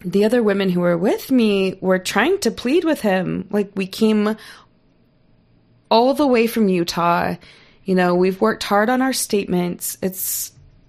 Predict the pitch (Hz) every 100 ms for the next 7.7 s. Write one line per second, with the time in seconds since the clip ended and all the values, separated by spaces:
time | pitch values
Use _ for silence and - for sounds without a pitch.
0 | - 196 262 294 269 214 - 254 311 220
1 | 190 202 202 202 - - 190 185 247 208
2 | 185 175 175 - - - - - - 214
3 | 220 214 214 196 202 233 294 254 247 214
4 | 196 208 - 208 214 - 202 214 262 277
5 | 311 269 208 190 - 190 - 240 214 196
6 | - 185 - 190 185 - 196 190 - -
7 | 254 277 311 247 - 240